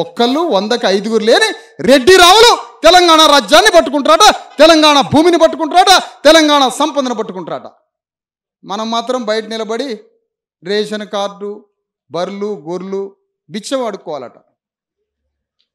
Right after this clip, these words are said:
ఓట్లేసేది మనమే, రాజ్యం అప్పు చెప్పేది మనమే, ట్యాక్సులు కట్టేది మనమే, వాళ్ళ భూముల్లో పనిచేసేది మనమే.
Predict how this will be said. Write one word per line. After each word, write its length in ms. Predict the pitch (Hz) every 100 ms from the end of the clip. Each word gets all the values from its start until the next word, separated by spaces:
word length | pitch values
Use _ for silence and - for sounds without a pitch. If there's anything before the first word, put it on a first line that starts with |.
| _ _ _ _ _ _ _ _ _ _ _ _ _ _ 120
ఓట్లేసేది 680 | 202 311 320 339 339 330 339
మనమే, 380 | 330 349 370 269 - _ _ _ _ _ _ _ _ _ _ _ _ -
రాజ్యం 420 | 190 247 330 349
అప్పు 180 | 349 359
చెప్పేది 320 | 359 359 359 359
మనమే, 300 | 359 370 370 311 - _ _ _ _ _ _ _
ట్యాక్సులు 360 | 208 302 - 349
కట్టేది 340 | 349 359 359 359
మనమే, 380 | 359 381 392 359 202 - _ _ _ _ -
వాళ్ళ 140 | 269
భూముల్లో 440 | 262 190 339 359 359 349
పనిచేసేది 500 | 349 359 311 339 359
మనమే. 280 | 370 381